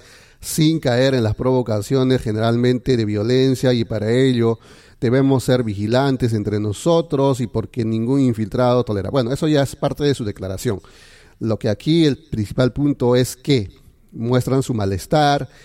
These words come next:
y manifiestan su incomodidad con supuestas declaraciones del señor Aníbal Anchari, presidente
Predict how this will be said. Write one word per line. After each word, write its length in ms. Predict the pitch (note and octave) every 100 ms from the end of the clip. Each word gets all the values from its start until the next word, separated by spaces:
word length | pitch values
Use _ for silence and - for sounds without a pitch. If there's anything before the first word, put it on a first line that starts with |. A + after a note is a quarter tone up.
| -
y 80 | -
manifiestan 880 | G#2 G2+ F#2+ D#3 E3 - D3 C3+ A#2 -
su 720 | - - - C3 C#3+ C#3+ -
incomodidad 840 | A2+ G2+ G2 G2 G2+ B2 D3 D3 - - - - _
con 340 | - D3+ E3+ D#3+
supuestas 420 | A#2 B2+ A#2+ A#2+
declaraciones 640 | A2 G#2 G2 G#2+ B2+ C3
del 80 | A2+
señor 380 | G#2+ A#2 B2 - -
Aníbal 720 | A#2 A2+ C#3+ D#3+ D3+ D3+ -
Anchari, 680 | G#2 G#2 G2+ - C#3+ C3 C3+
presidente 680 | A2 F#2 G#2+ A#2 C3 -